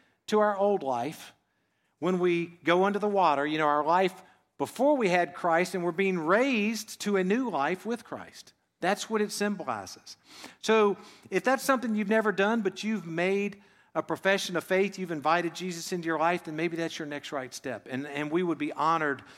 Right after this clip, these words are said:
uh, to be a part of that with you on that special day. Now, some people say, "Well, wait a minute, Scott, I was baptized as an infant. Do I need to be baptized again?" That's a big question people have. And I just say, be baptized the way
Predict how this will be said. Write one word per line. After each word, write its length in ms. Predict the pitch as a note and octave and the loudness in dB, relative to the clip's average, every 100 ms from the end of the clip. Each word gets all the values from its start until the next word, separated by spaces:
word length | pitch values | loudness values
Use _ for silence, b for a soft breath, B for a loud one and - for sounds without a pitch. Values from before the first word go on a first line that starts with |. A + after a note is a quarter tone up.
| B B | B B
uh, 80 | C#3+ | -10
to 140 | C3+ | -8
be 160 | C3+ D3+ | -4 -2
a 60 | C3 | -2
part 360 | - D#3+ D#3+ | -2 0 0
of 100 | C#3+ | -2
that 200 | C#3 C3 | -4 -6
with 300 | C3 D3 D3 | -6 -8 -8
you 320 | C3+ B2 A#2+ A2+ B B B | -8 -6 -6 -12 B B B
on 480 | - C3+ C3+ C3 B2 b b b b | -6 -2 -2 -2 -4 b b b b
that 140 | C#3 C3 | -6 -4
special 380 | - C#3 - | -4 -4 -2
day. 160 | C#3+ D#3+ | 0 2
Now, 120 | C#3 | 2
some 200 | C#3 G#3+ | 0 0
people 260 | G3 G3 F#3 | 0 -2 -2
say, 280 | - F#3+ F3+ | 2 2 4
"Well, 140 | F3+ | 2
wait 160 | B3 A3 | 2 2
a 20 | |
minute, 280 | F3+ D#3 D#3 B B | 0 -2 -8 B B
Scott, 240 | - F#3 | 0 4
I 80 | G3+ | 4
was 180 | F#3+ E3+ | 4 0
baptized 760 | F3 E3 E3 E3 D3+ C#3+ - b b - | 2 2 2 0 0 0 -6 b b -8
as 180 | D3 B2+ | -6 -4
an 100 | C#3+ | -4
infant. 420 | D3+ - G#2+ G#2+ | -4 -6 -12 0
Do 60 | |
I 100 | C#3 | 0
need 160 | C#3+ C#3+ | 0 -4
to 60 | C3+ | -6
be 120 | C3 | -6
baptized 760 | C3 C3+ C3+ - B2+ A#2+ G#2+ - b b | -2 -2 -2 -4 -2 -4 -6 -14 b b
again?" 400 | A#2+ C3 A2+ G#2 | -10 -8 -6 -4
That's 200 | C3+ D3+ | -4 -4
a 40 | |
big 220 | A#2 D3+ | -4 -6
question 640 | - F#3 D#3 - D3+ C3 - B B - | -4 -2 -2 -2 -6 -8 -10 B B -8
people 200 | E3+ F3 | 2 4
have. 140 | G#3+ | 6
And 80 | F3+ | 6
I 140 | A3 | 4
just 200 | A3+ G3+ | 2 0
say, 180 | - F#3 | 2 0
be 180 | F#3 G3+ | -2 0
baptized 720 | G3 G#3 G3+ - F#3+ F3+ - | 4 4 2 2 2 2 -2
the 60 | E3+ | 0
way 280 | F#3 F#3 | 2 2